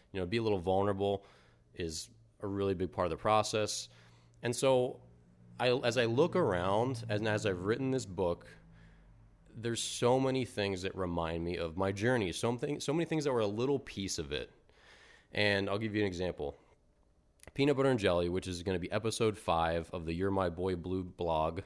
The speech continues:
vlog. Uh, peanut butter and jelly, when I think of it, I immediately get taken back to two thousand ten, when I was in my rookie season with Normal, when I was making six hundred dollars a month,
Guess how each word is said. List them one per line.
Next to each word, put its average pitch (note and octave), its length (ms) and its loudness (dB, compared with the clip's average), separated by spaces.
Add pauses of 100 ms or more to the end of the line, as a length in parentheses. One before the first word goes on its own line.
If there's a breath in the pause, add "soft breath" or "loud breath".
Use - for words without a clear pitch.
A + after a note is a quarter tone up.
vlog. F2 480 -2 (580 loud breath)
Uh, F#2 440 2 (960)
peanut D#3+ 240 0
butter D#3+ 180 6
and B2+ 100 6
jelly, G#2 440 4 (240 loud breath)
when G2 180 0
I A#2 220 2
think A#2 260 -2
of B2+ 140 0
it, - 260 2 (300 loud breath)
I A2 80 2
immediately A#2 640 4
get A2 100 2
taken F#2+ 260 0
back F#2 200 2
to E2+ 80 -8
two A2+ 180 -6
thousand G#2 360 0
ten, D2 280 -2 (520 loud breath)
when F2+ 100 -2
I F2 40 2
was E2+ 160 0
in F2 60 -4
my E2+ 80 0
rookie A2 320 -2
season A#2 300 0
with A2 100 2
Normal, E2+ 440 0
when F#2+ 120 -4
I F#2 60 0
was F#2+ 100 -2
making F#2 300 -2
six - 260 -6
hundred D3 140 0
dollars C3+ 280 4
a A2 40 2
month, F2 480 -2